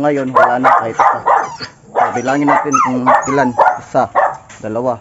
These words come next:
tatlo, apat, lima, anim, pito, walo. So, walo. Walong, ano, drawing pen po. O, dala, walo. Tatlo dito,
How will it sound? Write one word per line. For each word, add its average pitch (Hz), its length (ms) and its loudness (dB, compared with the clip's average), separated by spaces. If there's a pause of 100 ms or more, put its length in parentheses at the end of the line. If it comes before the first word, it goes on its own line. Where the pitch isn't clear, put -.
tatlo, - 580 0 (380)
apat, - 360 2 (600)
lima, 143 320 -2 (240)
anim, 131 400 -4 (240)
pito, 127 320 -8 (560)
walo. 127 240 2 (1400)
So, 123 100 -6
walo. 131 300 2 (2000)
Walong, 135 640 -4 (720)
ano, 131 220 -8 (580)
drawing 135 380 0
pen 143 240 -6
po. 147 180 -6 (300)
O, 92 160 -14
dala, 92 240 -14 (100)
walo. 50 220 -18 (680)
Tatlo - 480 0
dito, 143 480 2